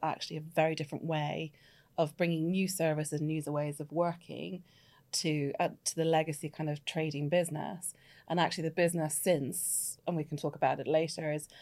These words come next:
has evolved and kind of taking that model and creating a much more digitally led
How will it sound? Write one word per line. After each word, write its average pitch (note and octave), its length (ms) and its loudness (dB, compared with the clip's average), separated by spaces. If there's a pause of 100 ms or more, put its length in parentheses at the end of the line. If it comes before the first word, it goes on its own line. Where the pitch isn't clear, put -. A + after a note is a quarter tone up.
(140)
has F3 200 2
evolved E3 480 6
and - 100 -4
kind F3 140 -4
of D#3+ 80 -2
taking E3+ 380 -4
that D#3+ 160 -4
model D3+ 520 0
and D#3 320 -2 (380)
creating E3 400 0
a E3 40 -2
much F3 460 -2
more D#3 640 -4 (280)
digitally D#3+ 440 -4
led D#3+ 480 -2